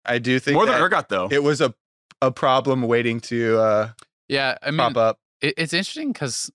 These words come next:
Speaker 3: nine, nine six, I definitely think she's O P. Like, I've played a fair bit of her, you know, like, at, like, reasonably high
Speaker 1: <clears throat>
Speaker 3: elo. Uh, and I do think that, like, the more, the more I play it, the more I feel like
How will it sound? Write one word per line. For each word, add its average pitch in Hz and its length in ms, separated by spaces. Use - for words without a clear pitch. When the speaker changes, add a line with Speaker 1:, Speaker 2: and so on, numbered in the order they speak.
Speaker 3:
nine, 120 340
nine 156 220
six, 120 300
I 107 60
definitely 95 400
think 113 160
she's 110 180
O 117 100
P. 120 280
Like, 98 160
I've 90 160
played 95 160
a 85 40
fair 85 220
bit 80 180
of 85 140
her, 95 380
you 71 60
know, 78 160
like, 80 140
at, 78 140
like, 71 120
reasonably 82 460
high 85 220
Speaker 1:
<clears throat> - 20
Speaker 3:
elo. 87 280
Uh, 80 280
and 107 120
I 104 100
do 120 200
think 151 220
that, 107 140
like, - 280
the 101 100
more, 110 400
the 101 120
more 98 200
I 107 60
play 87 320
it, 78 120
the 90 80
more 90 200
I 87 80
feel 90 260
like 85 240